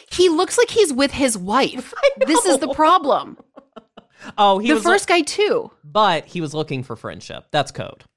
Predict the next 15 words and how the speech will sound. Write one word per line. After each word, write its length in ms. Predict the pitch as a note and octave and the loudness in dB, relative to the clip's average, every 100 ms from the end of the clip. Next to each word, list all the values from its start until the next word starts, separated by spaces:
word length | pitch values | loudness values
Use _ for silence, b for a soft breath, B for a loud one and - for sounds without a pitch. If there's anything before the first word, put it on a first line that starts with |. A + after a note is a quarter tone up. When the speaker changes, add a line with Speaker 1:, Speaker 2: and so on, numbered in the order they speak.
| _ _ _ | _ _ _
Speaker 1:
Oh, 100 | G#3 G#3 | 0 0
Speaker 2:
Okay. 160 | C#3 - | 0 -4
Speaker 1:
great. 260 | E3+ A2 - | -4 -4 -4
Okay. 340 | - D#3+ - G#3+ - | -4 -4 -6 -10 -4
Speaker 2:
Pick 100 | - | -2
Speaker 1:
Mm-hmm. 40 | C#4+ | 0
Speaker 2:
another, 320 | B3+ A#3+ A3 F3 | 0 -2 -2 -4
pick 160 | G#3+ A#3 | -4 -2
another 280 | G#3+ F3+ E3 | -2 -2 -2
number. 340 | B2 - - - B B B B - | -4 -6 -16 -20 B B B B 0
Speaker 1:
Uh, 380 | G#3 G#3 G3+ G#3 | 2 4 2 0
let's 160 | A#3 - | -2 2
go 120 | B3+ | 2
with 100 | B3 | 4
thirteen. 540 | A#3 - G#3 C#3+ - | 0 0 -2 -4 -8